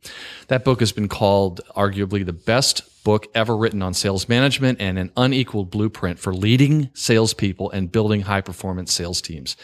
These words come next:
A transplanted New Yorker, Mike has called Saint Louis home for almost twenty-five years. Mike, congratulations on New Sales Simplified and Sales Management Simplified,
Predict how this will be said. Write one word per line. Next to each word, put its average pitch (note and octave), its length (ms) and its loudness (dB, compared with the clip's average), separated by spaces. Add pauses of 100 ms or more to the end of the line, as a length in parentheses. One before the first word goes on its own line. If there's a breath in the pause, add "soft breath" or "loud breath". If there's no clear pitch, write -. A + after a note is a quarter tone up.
(520 loud breath)
A A#2+ 100 4
transplanted E3+ 760 2
New G3 80 4
Yorker, D#3+ 640 4
Mike A#2+ 320 -2
has C#3 140 -4
called A#2 260 -2
Saint A#2 280 -2
Louis E3 360 2
home A#2 480 0 (320)
for G#2+ 120 -6
almost G#2 280 -4
twenty-five F#2+ 520 -6
years. E2+ 380 -10
Mike, D3 320 0 (320 soft breath)
congratulations C#3+ 800 0
on A#2 300 -2
New G3 160 2
Sales D3+ 340 0
Simplified B2 720 -2
and G#3 380 2
Sales A2+ 400 -2
Management G#2 380 -6
Simplified, G2 640 -6